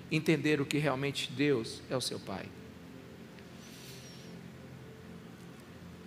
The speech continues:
E uma das coisas que eu tenho percebido, eu tenho estudado essa oração já há algum tempo, quem sabe a gente faz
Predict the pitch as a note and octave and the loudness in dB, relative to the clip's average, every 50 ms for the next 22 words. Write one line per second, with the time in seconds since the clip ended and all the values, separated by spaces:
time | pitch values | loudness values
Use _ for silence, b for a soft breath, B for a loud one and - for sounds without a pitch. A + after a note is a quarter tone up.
0 | - - E3+ A3 C#4+ F4+ E4+ - - - B3+ C4 B3 - B3 A3+ - A#3+ A3+ - | 2 6 6 8 10 12 12 12 12 12 12 12 12 10 8 8 10 10 10 12
1 | A3+ A3 - F#3+ D#3+ D3 G#3 A3 F3 F3+ E3+ - G#3 G#3 G3 - F#3 D3+ E3+ F3+ | 12 12 12 12 10 10 8 10 10 10 10 10 10 10 10 8 10 12 12 12
2 | F#3 F3 E3+ - - D#3+ D#3 D3 C#3 - - E3+ E3 D#3+ E3 D3+ D3+ D3 C#3+ C3 | 12 12 10 10 12 10 12 12 12 10 10 8 8 10 10 10 10 8 6 2
3 | B2 - D#3+ E3+ F3 - - - G3+ G3 - G3 F#3 E3 D3+ D3+ D#3 D3 - - | 2 4 4 4 4 2 4 4 6 8 10 10 10 10 10 6 6 6 8 12
4 | D3 C#3 C3+ B2+ B2 - - | 12 12 12 12 10 6 0